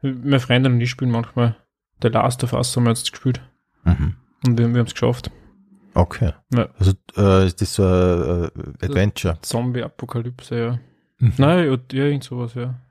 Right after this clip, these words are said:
Speaker 1: Ich kann mich nicht mehr so erinnern.
Speaker 2: Mhm. Und was ist, wenn man's geschafft hat, hat man die Welt gerettet, oder was ist dann?
Speaker 1: Dann haben wir einfach überlebt.
Speaker 2: Ah, ja.
Speaker 1: Ja.
Speaker 2: Mhm. Mehr Geld oder mehr Freizeit?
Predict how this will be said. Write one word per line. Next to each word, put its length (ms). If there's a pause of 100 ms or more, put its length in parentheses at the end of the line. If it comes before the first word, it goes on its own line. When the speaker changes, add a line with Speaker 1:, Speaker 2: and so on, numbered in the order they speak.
Speaker 1:
Ich 60
kann 120
mich 100
nicht 120
mehr 80
so 80
erinnern. 240
Speaker 2:
Mhm. 160 (680)
Und 80
was 160
ist, 200
wenn 100
man's 140
geschafft 260
hat, 80
hat 120
man 100
die 80
Welt 180
gerettet, 480
oder 140
was 140
ist 140
dann? 140
Speaker 1:
Dann 120
haben 80
wir 80
einfach 120
überlebt. 580 (480)
Speaker 2:
Ah, 140
ja. 120
Speaker 1:
Ja. 120 (140)
Speaker 2:
Mhm. 300 (1120)
Mehr 220
Geld 300
oder 120
mehr 140
Freizeit? 480